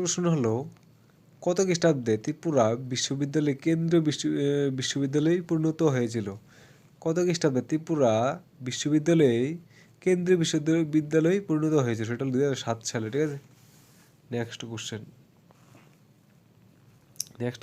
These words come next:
কোশ্চেন হলো বন্ধুরা, ত্রিপুরা কোন খেলোয়াড় অর্জুন পুরস্কার ভূষিত হয়েছিল? ত্রিপুরা কোন খেলোয়াড়, হ্যাঁ, অর্জুন পুরস্কারে ভূষিত হয়েছিল?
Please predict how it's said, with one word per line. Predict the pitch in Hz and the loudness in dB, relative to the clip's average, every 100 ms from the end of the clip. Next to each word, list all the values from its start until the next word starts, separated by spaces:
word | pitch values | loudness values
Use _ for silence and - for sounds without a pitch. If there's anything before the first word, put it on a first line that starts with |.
| 165 | -4
কোশ্চেন | 165 170 156 | 0 0 2
হলো | 110 104 143 - _ _ _ _ _ _ _ _ _ _ _ _ _ _ _ _ - - - - - 143 | 2 0 -4 -12 _ _ _ _ _ _ _ _ _ _ _ _ _ _ _ _ -20 -16 -12 -12 -8 -6
বন্ধুরা, | 151 143 123 147 - _ - _ - - | 0 2 2 0 -8 _ -20 _ -20 -8
ত্রিপুরা | - 190 196 170 214 | -2 4 4 4 6
কোন | 202 143 135 - | 8 6 2 4
খেলোয়াড় | 156 170 139 123 156 | 8 10 10 8 2
অর্জুন | 151 156 165 175 | 2 2 2 2
পুরস্কার | 160 - 135 123 156 170 - - 131 | 2 2 2 2 2 -6 -14 -8 -4
ভূষিত | 127 143 160 135 | -2 0 2 2
হয়েছিল? | 123 120 107 107 | 0 -2 -6 -6
ত্রিপুরা | 151 165 165 180 | -2 0 2 2
কোন | 185 165 | 2 2
খেলোয়াড়, | 160 156 123 120 156 - - - _ | 4 6 6 4 0 -10 -20 -20 _
হ্যাঁ, | 160 151 117 - 147 | 2 2 0 -2 0
অর্জুন | 147 165 165 | 2 2 2
পুরস্কারে | 156 - 170 196 233 139 | -2 2 4 4 2 -2
ভূষিত | 127 135 143 135 | -4 0 2 2
হয়েছিল? | 123 131 | 2 -2